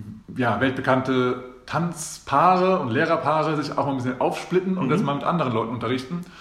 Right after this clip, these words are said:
Speaker 1: Und gerade in dem Moment, wenn die mal nicht mit ihrem Standardlehrer unterrichten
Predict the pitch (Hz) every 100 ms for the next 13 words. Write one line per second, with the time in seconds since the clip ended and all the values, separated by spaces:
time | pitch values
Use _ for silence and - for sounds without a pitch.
0 | - - _ _ 139 127 147 185 185 175
1 | 170 175 170 175 165 - 139 143 143 147
2 | 135 143 165 185 170 143 135 165 160 143
3 | - - - 135 139 135 135 - - -
4 | - - 127 143 151 - 143 - -